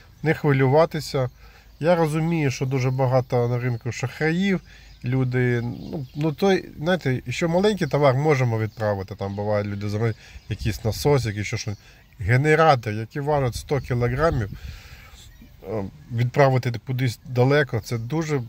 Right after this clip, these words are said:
дороге задоволення покатати його. Тому з розумінням,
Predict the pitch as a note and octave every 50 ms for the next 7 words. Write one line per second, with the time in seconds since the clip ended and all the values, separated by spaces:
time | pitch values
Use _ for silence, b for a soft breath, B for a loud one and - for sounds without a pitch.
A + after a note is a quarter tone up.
0 | - - - - - B2 G#2+ A#2 A#2+ A#2 B2 A2+ C3 C#3+ A#2+ B2 B2 A#2 A#2 A2+
1 | A2 G2+ F#2 F#2 F#2 F2 F2 - - - F#2+ - G#2 - - F#2 F2 E2+ - F2+
2 | F2 E2+ E2+ E2+ - - - - - B B B B B B B B B B B
3 | - - - B2+ C3+ D3+ D#3 C#3+ B2 A2+ A#2 C3+ D3 C#3 D3 D#3+ E3 F3 G3 A3
4 | G#3 G3 F#3+ F3+ E3+ D3+